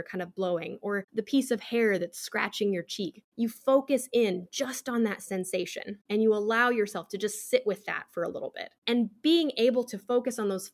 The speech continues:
physical things can help give an anxious, a stressed, a busy mind something to really hone in on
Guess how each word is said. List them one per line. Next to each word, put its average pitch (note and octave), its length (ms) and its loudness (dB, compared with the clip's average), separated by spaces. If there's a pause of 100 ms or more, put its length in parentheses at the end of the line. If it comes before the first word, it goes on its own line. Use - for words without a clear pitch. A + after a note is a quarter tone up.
physical D#4+ 380 0
things F3 340 -4
can G#3+ 160 -8
help C#4 360 -2 (200)
give A3+ 440 4
an G3 140 -4 (100)
anxious, A#3 560 2
a - 60 -10
stressed, - 520 -2
a G3 60 -4
busy A3 440 2
mind G3+ 380 0
something B3+ 520 0
to A3+ 180 0
really G#3 320 2
hone A#3 340 2
in C4 160 2
on F3 380 -4